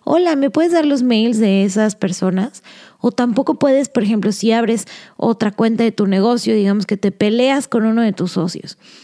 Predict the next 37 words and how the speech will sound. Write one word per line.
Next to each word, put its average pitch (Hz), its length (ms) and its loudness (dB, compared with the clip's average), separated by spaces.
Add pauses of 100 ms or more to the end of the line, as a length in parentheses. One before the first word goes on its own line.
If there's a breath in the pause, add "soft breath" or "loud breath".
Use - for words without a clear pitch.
(300 loud breath)
y 233 140 0
entonces 277 380 -2
quieres 311 300 -2
abrir 262 340 -2 (100)
otra 247 400 -2
cuenta 220 380 0
de 214 80 0
Instagram 190 540 -4 (340 loud breath)
y 214 100 0
decirle 254 380 2
a - 20 2
Instagram, 220 480 0
"Oye, 285 240 0
es 285 100 -2
que 302 140 -2
mira 285 400 0
el 254 100 0
negocio, 226 600 0 (320 loud breath)
realmente 247 440 0
yo 240 120 2
lo 247 160 0
crecí, 277 680 0
¿me 226 160 0
puedes 269 220 0
por 202 120 -4
favor 214 320 0
pasar 220 340 0
la 220 160 2
mitad 220 360 0
de 240 120 2
esos 226 220 0
seguidores?". 208 480 2
Te 277 100 -4
van 240 120 2
a - 20 0
decir, 269 240 -2
"No, 302 380 -2